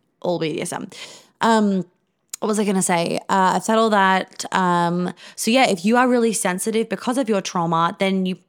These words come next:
probably won't go to B D S M 'cause it'll be really triggering for you. So instead, for some people, what will happen is in order for them to engage in any kind of subdom, they have to heal all of their trauma.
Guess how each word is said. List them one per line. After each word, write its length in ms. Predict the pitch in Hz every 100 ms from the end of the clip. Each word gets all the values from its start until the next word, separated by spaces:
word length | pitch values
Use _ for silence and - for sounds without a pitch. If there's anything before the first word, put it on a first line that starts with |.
| _ _ _
probably 340 | - 202 202 185
won't 220 | 202 277
go 100 | 190
to 80 | 165
B 120 | 160
D 100 | 156
S 140 | 165
M 180 | 170 165
'cause 120 | 190
it'll 120 | 190
be 80 | 185
really 160 | 180 170
triggering 420 | 170 294 196 165
for 100 | 165
you. 340 | 170 67 64 - - - -
So 160 | - 208
instead, 600 | 208 208 - 277 226 196
for 80 | 208
some 300 | - 240 226
people, 320 | 196 180 175
what 80 | 175
will 100 | 175
happen 380 | 185 175 185
is 240 | 185 180 175 - -
in 100 | 214
order 220 | 202 214
for 100 | 220
them 160 | 208 196
to 100 | 196
engage 360 | 190 180 175 180
in 100 | 180 -
any 240 | 202 226 226
kind 280 | 180 190 180
of 60 |
subdom, 500 | 165 170 170 165 160
they 80 | 180
have 200 | 175 190
to 120 | -
heal 460 | 190 - 220 233 196
all 260 | - 180 170
of 80 |
their 160 | 165 156
trauma. 480 | 156 170 71 62